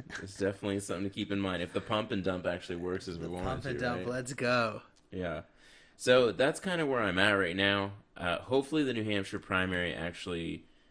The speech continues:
Speaker 2: proceeds and we have a winner after it's all over, but I'm gonna tweet out this bet that I made because this episode might not be up until after the New Hampshire primary, but, you know, that's what it is.
Speaker 1: And you could find that tweet on Twitter at Economy Pod.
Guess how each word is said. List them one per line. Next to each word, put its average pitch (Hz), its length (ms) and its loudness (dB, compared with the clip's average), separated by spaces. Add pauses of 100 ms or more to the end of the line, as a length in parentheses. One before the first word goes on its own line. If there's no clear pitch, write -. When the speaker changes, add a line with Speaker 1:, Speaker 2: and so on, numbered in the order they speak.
(280)
Speaker 2:
proceeds 92 640 -2
and 90 120 -4
we 87 80 -4
have 85 100 -2
a 82 60 -4
winner 90 400 0
after 90 320 -2
it's 82 160 -8
all 85 180 0
over, 87 300 0
but 85 360 -2 (240)
I'm 95 120 -2
gonna 120 160 0
tweet 117 320 -2
out 95 280 2
this 85 200 -2
bet 87 280 2
that 87 120 0
I 85 100 -2
made 82 300 -2
because 80 420 -4
this 85 240 -6
episode 87 400 0
might 85 200 -4
not 82 180 -6
be 90 120 -4
up 80 140 -6
until 82 340 -6
after 90 320 -4
the 90 120 -4
New 92 120 -4
Hampshire 85 300 -6
primary, 90 580 -2
but, 80 280 -4 (440)
you 78 120 -8
know, 60 160 -10 (240)
that's 87 240 -4
what 82 80 -4
it 80 120 -6
is. 80 300 -8 (340)
Speaker 1:
And 131 200 0
you 127 80 2
could 127 160 2
find 131 340 4
that 131 300 4 (260)
tweet 135 420 2
on 131 280 0
Twitter 135 480 4
at 123 200 4
Economy 107 440 -2
Pod. 92 340 -8